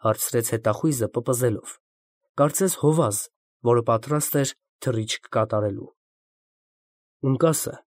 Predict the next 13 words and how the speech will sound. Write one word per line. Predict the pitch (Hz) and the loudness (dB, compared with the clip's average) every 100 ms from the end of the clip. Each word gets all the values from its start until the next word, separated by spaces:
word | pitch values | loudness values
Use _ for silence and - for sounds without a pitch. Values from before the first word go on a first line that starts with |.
| _ _ | _ _
ոչինչ | 123 127 202 208 | 0 2 0 -2
չպատասխանելով, | - - 123 117 117 123 110 101 113 160 - _ - | -4 0 0 0 -2 0 0 0 0 -2 -6 _ -4
արագ | 120 117 120 | 0 0 0
հեռացավ, | 147 139 135 - - - _ _ _ _ _ _ _ _ | -2 -2 -2 -4 -8 -12 _ _ _ _ _ _ _ _
և | 123 147 | 2 4
մի | 202 | 2
քանի | 214 160 135 | 2 2 2
րոպեից | 131 127 127 117 | 2 2 0 0
հետո | - 101 120 185 - _ _ | -2 0 0 0 -4 _ _
նույնպիսի | 117 160 170 180 220 | 2 2 2 0 2
արագությամբ | 175 160 143 151 185 147 117 | 4 4 2 0 2 2 2
վերադարձավ | 120 123 123 123 147 120 110 | 2 2 0 0 0 0 0
անտառից, | 107 113 147 202 | 0 0 0 -2